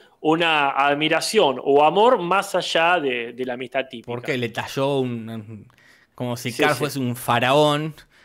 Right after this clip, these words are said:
Speaker 1: Claro.
Speaker 2: Lenny le ha tallado una cosa gigante, una casa gigante.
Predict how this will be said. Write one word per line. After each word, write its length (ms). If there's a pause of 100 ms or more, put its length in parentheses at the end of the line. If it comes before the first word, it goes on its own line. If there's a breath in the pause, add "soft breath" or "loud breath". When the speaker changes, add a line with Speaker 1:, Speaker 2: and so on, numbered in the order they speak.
Speaker 1:
Claro. 320
Speaker 2:
Lenny 140
le 60
ha 120
tallado 380
una 160
cosa 240
gigante, 440
una 140
casa 240
gigante. 580